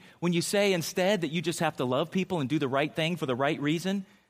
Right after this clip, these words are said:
that's a lot different. That's a heart change. The other one, you can just follow rules and still be angry inside. It's like, maybe your mom didn't do this, but there were times when my sister and I'd fight, and they'd, my mom would say, "Okay, you hug and kiss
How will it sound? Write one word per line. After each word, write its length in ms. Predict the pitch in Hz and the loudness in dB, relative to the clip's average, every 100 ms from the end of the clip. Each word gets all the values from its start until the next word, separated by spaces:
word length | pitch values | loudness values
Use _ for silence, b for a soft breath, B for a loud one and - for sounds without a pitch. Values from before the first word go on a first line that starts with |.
| b 101 | b -6
that's 460 | 139 214 220 - | -2 0 -2 -4
a 80 | 113 | -10
lot 420 | 110 143 160 - | -6 -4 -4 -4
different. 520 | 147 165 131 95 71 | -6 -6 -6 -6 -6
That's 200 | 143 190 | -4 -2
a 60 | 143 | -4
heart 320 | - 165 185 | -2 -2 -2
change. 540 | - 127 95 78 - b b b b - | -4 -6 -6 -10 -16 b b b b 2
The 100 | 226 | 4
other 160 | 311 | 6
one, 160 | 240 214 | 4 4
you 100 | 311 | 2
can 140 | 302 | 2
just 180 | 202 - | 0 0
follow 280 | 190 202 175 | 2 4 4
rules 400 | 170 240 226 165 | 2 2 2 0
and 100 | 151 | -4
still 200 | - 185 | -2 0
be 120 | 160 | 0
angry 300 | 147 196 139 | 0 0 -2
inside. 480 | 120 123 101 131 156 b b b b _ _ | -2 -2 0 -2 -6 b b b b _ _
It's 80 | 190 | 0
like, 200 | 170 151 | 0 2
maybe 180 | 156 143 | 2 2
your 100 | 139 | 2
mom 200 | 123 113 | 2 2
didn't 160 | 113 | 0
do 100 | 113 | 2
this, 140 | 110 - | 0 0
but 100 | 120 | -2
there 120 | 127 | -2
were 20 | |
times 320 | 131 120 120 | 0 -2 -2
when 60 | 120 | -4
my 80 | 104 | -4
sister 260 | 131 - | -6 -4
and 80 | 117 | -2
I'd 140 | 107 | -2
fight, 240 | - 110 107 | -2 -2 0
and 100 | 113 | -2
they'd, 140 | - | -4
my 100 | 113 | -4
mom 220 | 104 101 | -2 -2
would 80 | 107 | -4
say, 100 | - | -6
"Okay, 160 | 107 120 | -4 -4
you 140 | 143 | -2
hug 180 | 123 113 | -2 -2
and 100 | 101 | -4
kiss 380 | 120 80 - | -6 -8 -12